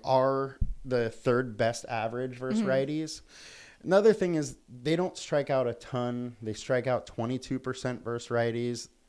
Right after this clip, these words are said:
Speaker 1: McGill has a twenty-six percent K rate, so there is still some K upside there, just not quite as much as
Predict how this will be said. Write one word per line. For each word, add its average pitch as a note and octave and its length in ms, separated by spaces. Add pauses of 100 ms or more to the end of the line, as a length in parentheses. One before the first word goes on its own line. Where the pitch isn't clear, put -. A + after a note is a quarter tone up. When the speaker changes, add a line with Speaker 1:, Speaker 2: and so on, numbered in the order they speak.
(540)
Speaker 1:
McGill B2 680
has B2+ 200
a G#2+ 60
twenty-six D3 600
percent - 460
K E3 180
rate, E3 380
so E3 140
there G3+ 200
is G#3+ 180
still D3+ 300
some C#3+ 340
K E3+ 260
upside E3 440
there, F3 240
just - 220
not E3 220
quite C#3 260
as A#2+ 160
much B2 520
as G#2+ 400